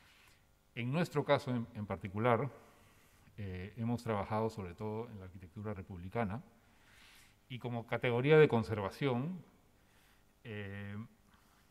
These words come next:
que es algo irónico, eh, el pasado llega hasta mil novecientos cuarenta.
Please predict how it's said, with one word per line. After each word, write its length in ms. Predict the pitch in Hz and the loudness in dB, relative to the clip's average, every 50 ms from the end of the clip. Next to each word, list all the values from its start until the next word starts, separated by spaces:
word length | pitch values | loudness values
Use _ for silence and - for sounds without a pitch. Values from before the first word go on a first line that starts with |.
| _ _ _ | _ _ _
que 160 | - 101 101 | -12 -12 -10
es 440 | 104 - - - - - - - - - - | -10 -12 -14 -18 -20 -20 -20 -20 -20 -16 -12
algo 460 | 110 107 104 104 104 104 104 113 - | -10 -8 -8 -8 -10 -10 -12 -12 -14
irónico, 540 | 107 104 113 123 117 113 104 - 110 143 - - - - - - - - - - - - _ _ | -12 -10 -8 -8 -8 -8 -8 -10 -14 -16 -16 -18 -20 -20 -20 -20 -20 -20 -20 -20 -20 -20 _ _
eh, 320 | 113 107 104 104 101 110 - | -8 -6 -6 -4 -6 -6 -6
el 140 | 120 113 107 | -6 -6 0
pasado 520 | - 117 113 - - 143 147 139 123 131 139 | 2 2 2 6 8 8 8 10 8 6 4
llega 380 | 120 113 120 120 120 123 131 | 2 4 4 6 8 8 8
hasta 360 | 139 - 123 - - - 104 | 6 6 0 -6 -6 -8 -6
mil 240 | 92 113 123 120 120 | -4 -2 -2 0 0
novecientos 640 | 117 107 98 95 - 110 110 98 113 107 104 - - | 0 -2 -4 -6 -6 -6 -4 -4 -4 -4 -4 -6 -10
cuarenta. 500 | - - 98 90 82 76 71 69 - - | -8 -8 -6 -6 -6 -8 -12 -14 -18 -20